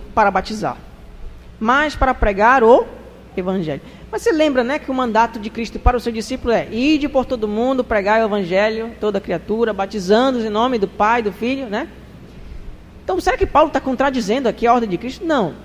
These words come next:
Ele tá dizen-, simplesmente dizendo que o ministério específico que Cristo deu para ele foi o da pregação. Assim como Cristo pregava, também mandava seus discípulos batizarem. Mas essa é a ideia, a, a questão de ênfase. E ele diz, então,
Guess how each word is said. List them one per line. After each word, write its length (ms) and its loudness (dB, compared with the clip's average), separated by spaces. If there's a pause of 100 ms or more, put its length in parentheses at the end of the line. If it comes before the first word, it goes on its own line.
Ele 80 -12
tá 140 -2
dizen-, 340 -2
simplesmente 560 2
dizendo 400 -2
que 140 -4
o 40 2
ministério 800 0
específico 800 -2
que 180 -8
Cristo 440 -2
deu 180 2
para 220 0
ele 240 0
foi 340 0
o 80 2
da 240 2 (300)
pregação. 560 -2 (1080)
Assim 200 -2
como 200 2
Cristo 240 0
pregava, 440 2
também 260 0
mandava 400 2
seus 160 0
discípulos 500 -4
batizarem. 600 -4 (320)
Mas 100 -4
essa 180 0
é 40 4
a 20 0
ideia, 400 2
a, 220 0
a 20 -4
questão 260 -4
de 140 0
ênfase. 540 0 (640)
E 80 -2
ele 120 2
diz, 200 0
então, 360 0